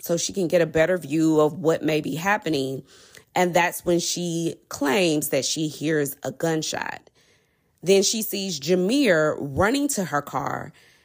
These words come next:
and he immediately instructs her to drive away while he hid in the back seat.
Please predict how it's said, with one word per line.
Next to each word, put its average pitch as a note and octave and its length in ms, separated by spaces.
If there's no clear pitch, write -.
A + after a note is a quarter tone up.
and E3+ 400
he A3+ 300
immediately G3 720
instructs - 500
her D4+ 200
to E3 200
drive C#3 720
away C#3 500
while D#3+ 280
he A3+ 260
hid D3 380
in - 160
the C#3 60
back - 300
seat. - 400